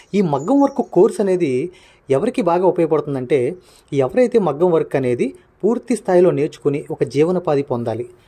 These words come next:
అంటే, భవిష్యత్తులో నేను ఏదైనా షాప్ పెట్టుకోవాలి, భవిష్యత్తులో నేను ఈ మగ్గం వర్క్ మీద డబ్బులు సంపాదించాలి, నా అంతటికి నేను ఏదైనా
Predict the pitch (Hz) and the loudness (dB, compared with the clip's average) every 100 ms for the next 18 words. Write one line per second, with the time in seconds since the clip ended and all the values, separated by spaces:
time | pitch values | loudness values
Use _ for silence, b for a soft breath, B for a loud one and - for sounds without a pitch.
0 | b 151 190 - 175 180 220 202 165 143 | b -2 -2 2 2 2 0 0 0 -2
1 | 139 - 135 160 - 143 - 120 113 120 | -2 -2 -2 -2 -2 -4 0 -2 -2 -6
2 | b b b - 170 180 180 208 185 160 | b b b 0 2 2 0 0 0 -2
3 | 139 123 180 175 160 170 156 139 127 151 | -4 -2 0 0 0 0 -2 -2 -6 -4
4 | 131 123 196 190 127 123 120 117 113 113 | -4 0 0 0 -4 -4 -4 -6 -6 -6
5 | - b b b b 131 147 180 180 202 | -10 b b b b -6 -4 -2 -2 -2
6 | 190 165 156 147 | 0 0 0 0